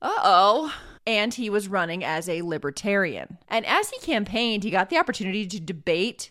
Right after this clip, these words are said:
the other two candidates, one Republican, one Democrat. And as a third-party candidate, that's super valuable because maybe people don't know him or his views. Speaking of views,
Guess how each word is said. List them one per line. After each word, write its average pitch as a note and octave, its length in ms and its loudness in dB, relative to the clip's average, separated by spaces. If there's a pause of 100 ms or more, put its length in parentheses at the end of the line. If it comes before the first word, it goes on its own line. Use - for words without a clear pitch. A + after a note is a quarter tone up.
(100)
the G#3 140 -2
other F#3+ 240 2
two F#3 280 -6
candidates, - 960 -4
one F#3+ 180 0
Republican, E3+ 580 -4
one D3+ 160 -6
Democrat. F#3+ 580 0 (280)
And D4 100 2
as F#4 100 4
a G4+ 80 6
third-party G4+ 500 4
candidate, D#4 460 0
that's - 240 -4
super C#4 440 -4
valuable F3 720 4
because D4+ 240 0
maybe D4 240 2
people A#3+ 380 0
don't F#3 640 -4
know G3 260 0
him F#3 720 -2
or F3+ 160 4
his G#3 260 2
views. G#3 600 -4 (180)
Speaking G4 540 2
of C4 120 6
views, F3+ 720 -2